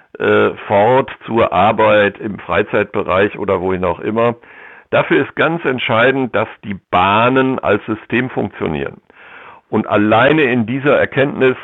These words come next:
ähm, findet man, äh, die Bereitschaft, äh, und inzwischen die, äh, geübte Praxis, äh, in Nordrhein-Westfalen in besonderer Weise ausgeprägt,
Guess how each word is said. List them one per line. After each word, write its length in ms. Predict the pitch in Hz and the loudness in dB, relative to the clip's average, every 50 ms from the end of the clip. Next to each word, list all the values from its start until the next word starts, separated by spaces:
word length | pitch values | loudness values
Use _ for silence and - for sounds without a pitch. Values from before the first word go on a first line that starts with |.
| - - - _ - | -14 -20 -18 _ -4
ähm, 460 | 113 113 110 110 107 104 107 104 104 - - - - - - - _ _ | 0 2 4 4 4 2 0 -4 -6 -10 -16 -20 -20 -20 -20 -20 _ _
findet 360 | - 135 123 127 120 - - | -2 -2 0 2 0 0 0
man, 360 | 101 107 104 110 104 104 101 - _ | 0 2 2 2 0 -2 -4 -6 _
äh, 320 | - - 110 - 92 98 | -4 -2 0 0 0 -2
die 140 | 95 98 98 | -4 -8 -4
Bereitschaft, 1000 | 87 98 92 80 92 98 117 - - - 135 123 123 123 - - - - - - - - - - | -2 -2 0 2 2 2 2 0 0 0 2 2 2 0 -2 -10 -14 -16 -16 -20 -16 -14 -8 -2
äh, 300 | - 107 107 104 101 98 | 2 4 4 6 4 4
und 240 | - - 104 104 - | 2 2 0 -2 -2
inzwischen 520 | 107 98 - - 113 113 117 127 117 110 | -4 -8 -6 -4 -2 -2 0 0 0 -2
die, 340 | 95 92 98 98 95 98 95 - - - | -2 -4 -6 -4 -4 -4 -6 -6 -8 -10
äh, 100 | - - | -10 -10
geübte 460 | 107 95 107 - 117 113 - - 113 | -8 -8 -8 -8 -8 -8 -6 -6 -6
Praxis, 520 | - - - 95 - - - - 110 110 - - _ _ - - - - - - - _ _ - | -6 -2 -2 -2 -2 -2 -2 -2 -2 -2 -2 -4 _ _ -20 -20 -20 -20 -20 -20 -20 _ _ -8
äh, 260 | - - 101 117 123 | -4 -2 -2 0 0
in 120 | 101 92 | 0 0
Nordrhein-Westfalen 800 | 87 87 101 - 120 101 92 92 87 - - 101 101 104 110 110 | 2 2 2 2 0 0 0 -2 -4 -2 0 2 2 4 4 2
in 40 | 98 | 2
besonderer 480 | 92 85 87 90 101 107 98 98 90 80 | 0 0 0 0 0 2 2 2 2 2
Weise 340 | 87 90 101 98 92 90 - | 2 2 2 2 0 -2 0
ausgeprägt, 1000 | 78 110 110 - - - 107 - - - - 98 98 107 113 113 - - - | 0 0 0 -2 -4 -8 -8 -8 -8 -4 0 0 2 2 0 0 -4 -10 -18